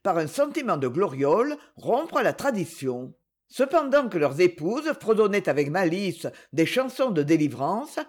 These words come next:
ils prévoyaient pour eux toutes sortes de misères. Ne verrait-on pas bientôt, par une monstrueuse interversion des rôles,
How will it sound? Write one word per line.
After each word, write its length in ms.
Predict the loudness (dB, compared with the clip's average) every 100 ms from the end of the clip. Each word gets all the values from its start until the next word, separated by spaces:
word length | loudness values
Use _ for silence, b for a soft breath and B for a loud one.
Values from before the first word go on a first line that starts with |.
| b b -4
ils 160 | -4
prévoyaient 460 | -2 0 0 2 0
pour 340 | 0 -4 0
eux 160 | -2 -2
toutes 240 | -4 -2 -2
sortes 340 | -2 -2 -2
de 140 | -4
misères. 680 | -2 -2 -2 -2 -2 -4 -8 -20 _ _ b b b
Ne 120 | -2 0
verrait-on 460 | 2 2 0 0
pas 140 | 2 2
bientôt, 640 | 4 2 2 2 2 -2 B B B
par 200 | -2 2
une 140 | 2 0
monstrueuse 640 | -2 -4 -4 4 4 4
interversion 760 | 0 0 0 0 -4 -4 -4 0
des 140 | 0
rôles, 420 | 2 2 2 0